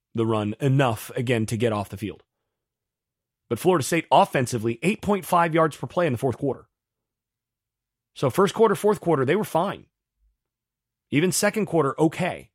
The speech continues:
Scored seven, five point six yards per play. But eight point five yards per play down the stretch. And, you know, Dabo said, you know, maybe he thought his defense got scoreboard,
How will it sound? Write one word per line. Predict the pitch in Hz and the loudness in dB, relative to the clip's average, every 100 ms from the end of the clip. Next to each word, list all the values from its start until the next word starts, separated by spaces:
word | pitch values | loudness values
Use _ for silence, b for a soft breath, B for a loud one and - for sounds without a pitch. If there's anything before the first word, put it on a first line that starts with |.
| _ - | _ -14
Scored | - 143 131 | -4 -4 -2
seven, | - 143 143 143 143 | 0 0 0 -6 -4
five | 143 131 | -2 -2
point | 139 139 | -4 -6
six | 151 - | -6 -4
yards | 127 123 | -4 -4
per | - | -6
play. | 117 127 113 117 _ _ _ _ _ _ _ _ | -6 -4 -4 -6 _ _ _ _ _ _ _ _
But | 107 | -2
eight | 156 208 | -2 0
point | 202 180 | -2 0
five | 185 175 | 0 2
yards | 175 165 | 2 0
per | 160 | -4
play | 135 156 | -2 0
down | 147 139 | 2 0
the | |
stretch. | - - 165 131 - - | -2 0 0 0 -6 -6
And, | 147 147 | -4 -2
you | 175 | 0
know, | |
Dabo | 156 170 185 170 | 2 2 2 -2
said, | 190 180 | -2 -4
you | 180 | -2
know, | 180 175 147 160 | -4 -4 -8 -4
maybe | 165 175 | -2 -2
he | |
thought | - 165 160 | 0 0 0
his | 135 | -4
defense | - 151 160 151 - | -6 -4 -2 -4 -2
got | 147 135 - _ _ - | 0 0 -4 _ _ -14
scoreboard, | - 170 147 156 151 | 0 0 2 0 0